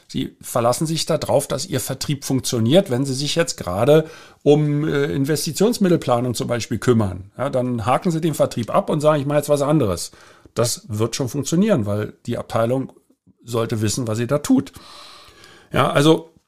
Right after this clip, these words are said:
am Ende war dann alles fertig, ähm,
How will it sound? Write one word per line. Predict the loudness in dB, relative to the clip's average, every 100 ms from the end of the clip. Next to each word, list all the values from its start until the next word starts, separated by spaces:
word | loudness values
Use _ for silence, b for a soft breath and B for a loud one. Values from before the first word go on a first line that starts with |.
| _ _ _ _ _ -4
am | 0
Ende | 4 6 6
war | 6
dann | 4 2
alles | -2 -2 -2
fertig, | 2 2 2 -2 -4 -6 0
ähm, | 2 2 0 0